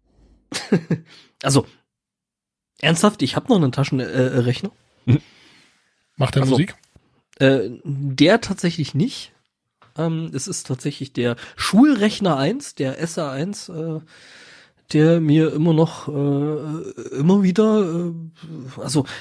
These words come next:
Speaker 1: den kannst du irgendwie drei Jahre vergessen, irgendwo hinlegen und, äh, dann nimmst du den wieder raus und der hat immer noch Batterie. Ähm, das ist unfassbar. Ähm, äh, aber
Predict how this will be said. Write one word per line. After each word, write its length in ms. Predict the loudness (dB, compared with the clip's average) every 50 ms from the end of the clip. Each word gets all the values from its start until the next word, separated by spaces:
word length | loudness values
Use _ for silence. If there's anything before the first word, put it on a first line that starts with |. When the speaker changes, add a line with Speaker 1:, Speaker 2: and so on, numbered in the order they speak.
| -4
Speaker 1:
den 80 | -2 0
kannst 260 | 2 2 2 4 4
du 60 | 4 6
irgendwie 400 | 6 4 4 4 2 2 0 0
drei 220 | -4 0 2 4 6
Jahre 260 | 6 6 6 6 6
vergessen, 440 | 4 4 4 2 0 0 0 -2 0
irgendwo 300 | 0 2 0 2 2 2
hinlegen 640 | 2 2 4 4 4 4 4 2 0 -2 -2 -4 -6 _ _ _ _ _ _
und, 380 | _ -2 0 0 0 -2 -2 -4
äh, 240 | -2 0 0 0 2
dann 140 | 0 0 0
nimmst 200 | 0 -2 -2 -4
du 40 | -2
den 200 | 0 0 0 0
wieder 140 | 0 0
raus 220 | 2 4 2 2 2
und 60 | 0
der 80 | -2 -2
hat 140 | -2 -2
immer 160 | 0 0 2 4
noch 160 | 2 2 2
Batterie. 480 | -2 -4 -4 -2 -2 -2 0 -2 -2 -4 -8 -16 -16 -16 -18 -18 -20 -20 _ _ _ -2
Ähm, 240 | 0 2 2 0 -2 -4 -10
das 180 | -14 -14 -12 -12
ist 140 | -12 -10 -6
unfassbar. 640 | -6 -6 -6 -4 -4 -6 -6 -4 -2 -2 -2 -2 -4 -10 -20 -20 -20 -20 -20 -20 -20 _ _
Ähm, 580 | 2 4 6 6 6 6 4 4 2 2 0 -2 -6 _ _ _ _ _ _ _ _ _ _ _ _ _ _ _ _ _ _ _ _ _ _ _ _ _ -20 -20 -18 _
äh, 60 | -6
aber 760 | -2 0 2 2 2 2 2 2 2 2 2 0 0 -2 -4